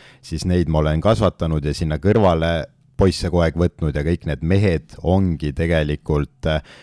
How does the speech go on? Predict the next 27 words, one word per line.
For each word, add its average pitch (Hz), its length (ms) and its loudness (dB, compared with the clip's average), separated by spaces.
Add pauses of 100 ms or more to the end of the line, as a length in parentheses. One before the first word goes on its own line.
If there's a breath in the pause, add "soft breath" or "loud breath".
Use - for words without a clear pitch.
(120)
kuskilt 95 400 -2
leitud, 87 420 0
et 67 160 -6
see - 140 0
on 80 140 -2 (500 loud breath)
iseenesest 113 720 2
loogiline, 95 560 4
et 76 160 -4
meil 82 240 0
ei 90 100 4
ole, 113 260 6 (640 soft breath)
ei 85 200 2
ole 110 240 6
viimase 92 480 2
kümne 123 320 2
aasta 85 380 0
jooksul 90 500 2
tulnud 98 400 2
selliseid 101 560 2
poisse 110 320 2
Viljandist, 87 640 0
kes, 78 220 -4 (100)
äh, 76 400 0 (160)
saakski 92 460 -2
antud 90 260 -2
momendil 85 480 0
esiliigat, 78 560 -4